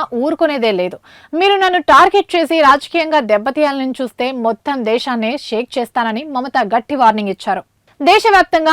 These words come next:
మీ పార్టీ పునాదులను కదిలిస్తాను అని కేంద్రాన్ని హెచ్చరించారు. మంచిగా ఉన్న పులి కంటే దెబ్బతిన్న పులి చాలా డేంజర్ అని కూడా పేర్కొన్నారు. బీజేపీ తనతో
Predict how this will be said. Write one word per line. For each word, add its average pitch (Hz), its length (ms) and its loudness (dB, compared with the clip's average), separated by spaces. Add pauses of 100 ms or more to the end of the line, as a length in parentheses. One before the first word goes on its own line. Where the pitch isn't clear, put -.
(100)
మీ 311 60 -2 (140)
పార్టీ 277 280 4 (100)
పునాదులను 277 540 0
కదిలిస్తాను 220 560 -2 (160)
అని 220 140 -4 (140)
కేంద్రాన్ని 254 460 0
హెచ్చరించారు. 220 540 -2 (240)
మంచిగా 233 380 0 (100)
ఉన్న 214 120 -2 (100)
పులి 220 200 -6
కంటే 240 220 -4 (200)
దెబ్బతిన్న 311 420 -2 (100)
పులి 214 140 -4 (100)
చాలా 240 240 0 (160)
డేంజర్ 254 340 -4
అని 226 160 -6
కూడా 214 180 0
పేర్కొన్నారు. 208 420 -2 (460)
బీజేపీ 403 440 2 (120)
తనతో 254 260 0